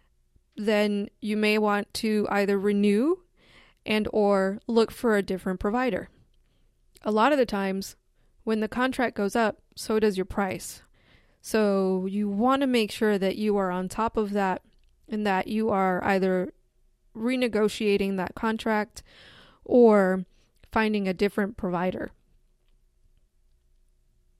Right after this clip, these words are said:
That way your budget doesn't go crazy, uh, and you know exactly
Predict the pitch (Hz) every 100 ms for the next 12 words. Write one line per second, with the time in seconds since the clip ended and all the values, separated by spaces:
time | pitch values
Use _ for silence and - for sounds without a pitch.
0 | _ _ 196 214 233 214 202 190 185 202
1 | 196 196 220 220 220 196 285 - _ _
2 | 220 - _ _ _ _ - 196 - 269
3 | 269 196 208 226 220 - 208 190 190 185
4 | - 208 208 214 214 214 214 220 220 185
5 | 196 196 - 196 185 180